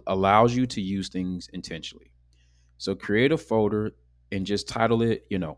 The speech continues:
money, finances, get the bag, whatever feels genuine to you. I'll probably, I'm gonna keep it simple, and I'm just gonna put the money logo twice.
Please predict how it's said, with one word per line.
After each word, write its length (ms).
money, 520
finances, 1000
get 220
the 60
bag, 500
whatever 340
feels 260
genuine 400
to 100
you. 200
I'll 180
probably, 480
I'm 140
gonna 140
keep 220
it 100
simple, 540
and 100
I'm 100
just 140
gonna 120
put 220
the 60
money 260
logo 360
twice. 540